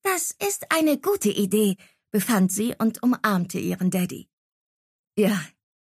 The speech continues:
das finde ich auch.“ Er drückte sie ganz fest und sagte, „Ich hab dich so lieb, kleine Sisi.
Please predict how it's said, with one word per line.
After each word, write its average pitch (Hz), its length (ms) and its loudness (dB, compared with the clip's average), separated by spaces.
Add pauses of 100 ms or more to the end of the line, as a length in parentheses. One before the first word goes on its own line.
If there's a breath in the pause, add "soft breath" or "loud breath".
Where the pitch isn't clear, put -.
das 175 280 0
finde 151 320 -2
ich 156 260 -4
auch.“ - 260 -6 (840)
Er 220 120 2
drückte 226 340 -2
sie 202 160 4
ganz 220 320 2
fest - 380 -2
und 175 160 -2
sagte, 196 500 0 (1200 loud breath)
„Ich 196 300 -2
hab 185 220 -2
dich 196 220 -4
so 202 220 2
lieb, 190 460 0
kleine 165 380 -6
Sisi. - 640 -6